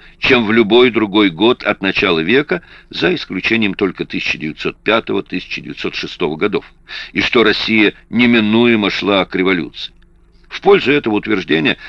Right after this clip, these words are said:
обязательного для советских историков, служит прежде всего довод о возросшем после тысяча девятьсот десятого года стачечном движении.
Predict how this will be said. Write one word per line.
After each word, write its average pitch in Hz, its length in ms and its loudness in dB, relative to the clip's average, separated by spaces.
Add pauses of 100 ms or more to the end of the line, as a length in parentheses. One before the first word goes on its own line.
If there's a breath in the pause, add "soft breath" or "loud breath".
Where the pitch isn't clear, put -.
(200 loud breath)
обязательного 110 760 2
для 82 360 0
советских 110 640 0
историков, 190 600 2 (320 loud breath)
служит 127 600 2
прежде 95 360 0
всего 92 280 -2
довод 147 460 0 (240 soft breath)
о 120 140 4
возросшем 113 720 0
после - 360 -4
тысяча - 360 -6
девятьсот 82 360 -6
десятого 76 480 -6
года 147 360 2 (280 soft breath)
стачечном 107 920 -2
движении. 92 520 -10